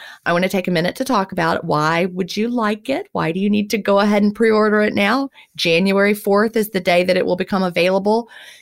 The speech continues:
If you pre-order the paperback, it will be delivered on January fourth. Well, that's what it's supposed to be with the way deliveries are right now. Lord knows.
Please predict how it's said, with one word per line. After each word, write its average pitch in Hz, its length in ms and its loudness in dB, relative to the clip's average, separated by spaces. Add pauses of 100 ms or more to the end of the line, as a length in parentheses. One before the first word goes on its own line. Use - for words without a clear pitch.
(120)
If - 200 0
you 185 140 0
pre-order 190 580 2
the 175 100 -2
paperback, 196 720 -2
it - 80 -4
will 160 100 -2
be 165 100 -2
delivered 165 640 -2
on 202 240 -2
January 214 480 2
fourth. 220 440 0 (600)
Well, 143 340 -2 (440)
that's - 180 -4
what 208 100 -2
it's 285 160 0
supposed 269 320 2
to 196 60 -2
be 170 320 2
with 170 180 2
the 175 80 0
way 175 140 2
deliveries 175 460 0
are 151 160 2
right 151 200 2
now. 147 460 -2
Lord 151 260 0
knows. 156 300 -2